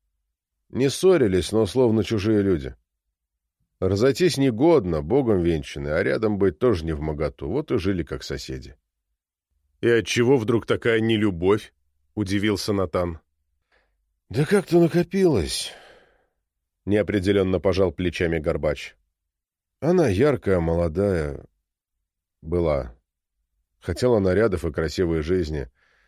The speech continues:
Я мог обеспечить её желания и увлечения, но всё дольше пропадал на службе, а она всё сильнее сердилась, что я не желаю проводить время с ней.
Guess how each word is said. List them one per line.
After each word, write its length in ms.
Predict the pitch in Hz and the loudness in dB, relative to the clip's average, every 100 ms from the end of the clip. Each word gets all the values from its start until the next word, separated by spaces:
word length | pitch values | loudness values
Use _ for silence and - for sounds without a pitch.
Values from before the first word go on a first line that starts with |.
| _ _ _ _ _ _ _ _ | _ _ _ _ _ _ _ _
Я 180 | - 165 | -4 0
мог 220 | 175 170 | 0 2
обеспечить 600 | 160 147 - 160 135 123 | 2 2 2 2 2 0
её 160 | 113 120 | 2 2
желания 580 | 95 107 110 117 104 95 | 4 4 4 4 4 4
и 40 | |
увлечения, 840 | 90 85 85 78 - 101 92 82 78 | 2 2 -2 -2 -4 -2 0 0 -2
но 140 | 76 | -4
всё 180 | - 98 | -6 -4
дольше 320 | 123 127 - | -2 -4 -6
пропадал 460 | 80 78 82 78 78 | -10 -6 -4 -2 -2
на 140 | 78 | -4
службе, 520 | - 98 107 80 82 | -4 -2 -2 -2 -2
а 80 | 80 | 0
она 220 | 85 120 | 2 0
всё 160 | 95 76 | -2 -6
сильнее 400 | - 78 78 71 | -8 -6 -4 -6
сердилась, 640 | 85 78 71 110 104 82 | -6 -6 -2 0 2 0
что 220 | - - 87 | -6 -4 0
я 160 | 92 | 0
не 100 | 90 | 0
желаю 320 | 85 95 95 | -2 0 0
проводить 480 | 80 85 87 82 78 | 0 0 0 0 -4
время 300 | 82 82 80 | -2 -2 -2
с 120 | - 78 | -6 -6
ней. 260 | 73 65 | -6 -8